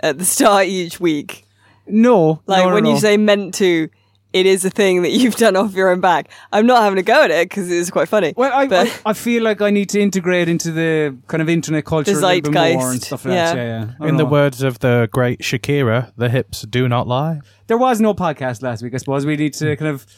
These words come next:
Speaker 2: address the <laughs> elephant in the room.
Speaker 1: Yeah.
Speaker 2: Um, apologies. That's why, uh, I suppose this podcast may be a bit meatier. We have a lot of things to discuss, a lot of games to discuss, a lot of news happening, all that jazz.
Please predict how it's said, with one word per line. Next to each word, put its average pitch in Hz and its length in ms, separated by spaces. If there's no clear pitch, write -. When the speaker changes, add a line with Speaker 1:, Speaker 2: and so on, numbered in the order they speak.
Speaker 2:
address 170 260
the 208 160
<laughs> - 0
elephant - 380
in 165 100
the 170 80
room. 190 320
Speaker 1:
Yeah. 175 160
Speaker 2:
Um, 160 540
apologies. 156 760
That's 165 360
why, 151 440
uh, 139 680
I 185 60
suppose 196 180
this 214 100
podcast 175 360
may 233 160
be 196 120
a 175 40
bit 165 140
meatier. 151 340
We 170 80
have 170 60
a 180 80
lot 214 120
of 165 80
things 143 220
to 131 60
discuss, 147 420
a - 20
lot 147 120
of 131 80
games 135 240
to 143 60
discuss, 196 360
a 147 40
lot 139 160
of - 60
news 147 280
happening, 160 360
all 151 260
that 143 200
jazz. 151 460